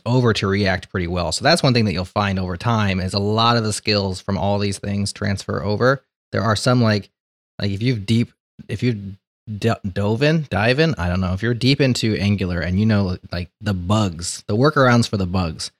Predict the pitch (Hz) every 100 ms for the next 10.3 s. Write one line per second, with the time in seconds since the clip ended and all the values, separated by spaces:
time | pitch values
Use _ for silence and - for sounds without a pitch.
0 | _ _ 98 113 127 143 - - 135 123
1 | 110 110 107 101 - 107 101 87 - 60
2 | 87 92 123 147 123 - _ _ 113 113
3 | 123 117 117 110 95 - 98 113 131 139
4 | 147 147 151 151 147 110 - 113 113 135
5 | 143 156 _ _ _ _ _ 117 113 107
6 | 104 117 139 131 120 120 110 101 107 107
7 | 107 107 104 101 101 98 - 107 107 101
8 | 101 92 92 90 87 87 92 87 85 -
9 | - - 90 - 90 90 90 78 92 101
10 | 104 117 -